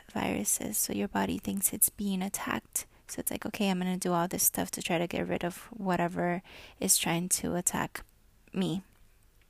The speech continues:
Um, reading about the experiences with these specific, with this specific disease, which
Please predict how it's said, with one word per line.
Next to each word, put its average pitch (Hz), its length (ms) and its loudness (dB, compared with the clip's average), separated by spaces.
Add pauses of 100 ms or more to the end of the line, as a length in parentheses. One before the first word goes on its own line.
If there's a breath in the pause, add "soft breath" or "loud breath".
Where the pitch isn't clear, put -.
(1040 loud breath)
Um, 208 440 2 (1400)
reading 254 300 8
about 214 340 8
the 196 100 2
experiences - 680 2
with 190 140 -4
these 190 160 4
specific, - 640 4
with 208 120 0
this 185 120 4
specific - 460 2
disease, 185 640 8
which - 500 2